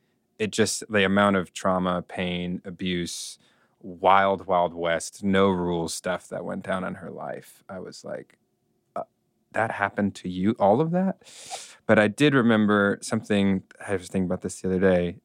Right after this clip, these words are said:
We were on her porch, I was dropping her off after a date. And she said, this was before everything blew up, "I've got a lot of stuff,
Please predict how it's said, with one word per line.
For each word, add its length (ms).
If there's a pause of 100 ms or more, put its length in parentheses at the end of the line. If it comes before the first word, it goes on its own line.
We 140
were 180
on 220
her 140
porch, 580
I 20
was 60
dropping 300
her 80
off 120
after 240
a 60
date. 360 (1300)
And 140
she 180
said, 380
this 160
was 80
before 280
everything 300
blew 280
up, 220 (520)
"I've 160
got 180
a 120
lot 360
of 380 (960)
stuff, 880